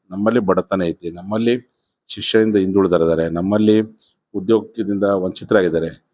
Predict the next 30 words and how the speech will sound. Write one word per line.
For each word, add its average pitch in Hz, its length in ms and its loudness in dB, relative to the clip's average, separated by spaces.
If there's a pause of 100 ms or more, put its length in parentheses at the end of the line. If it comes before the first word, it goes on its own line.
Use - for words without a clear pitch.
(320)
ನಾವು 98 120 -4
ಕೇಳುವಂಥದ್ದು 113 800 0
ದುಡ್ಡು 98 200 -2
ಕೇಳ್ತಾ 101 380 0
ಇಲ್ಲ, 98 180 0
ಅಧಿಕಾರ 101 680 -2
ಕೇಳ್ತಾ 98 400 -2
ಇಲ್ಲ. 104 120 2
ನೀವು 95 160 -4
ಯಾರನ್ನಾರ 90 440 -2
ಮಂತ್ರಿ 92 400 -10
ಮಾಡ್ರಿ, 95 440 -4 (440)
ಯಾರಾದ್ರೂ 95 380 2
ಮುಖ್ಯಮಂತ್ರಿ 92 560 -4
ಮಾಡ್ರಿ, 90 280 -2
ನೀವೇ 117 240 0
ಬಿಟ್ಟಿದ್ದು. 104 540 -2 (520)
ನಾವು 123 200 2
ನಮ್ಮ 120 360 2
ಸಮಾಜಕ್ಕೆ 101 580 -2 (360)
ಸೋಷಿಯಲ್ 117 380 2
ಜಸ್ಟಿಸ್ 87 420 -2
ಅಂತ 95 140 -2
ಏನ್ 87 100 -8
ಕರಿತೀವಿ, 98 480 -8 (440)
ಅದನ್ನು 143 240 2
ಕೊಡ್ರಿ 90 340 2
ಅಂತ 85 200 -4
ನಾವು 87 120 -2
ಕೇಳಕತ್ತೀವಿ. 76 500 -4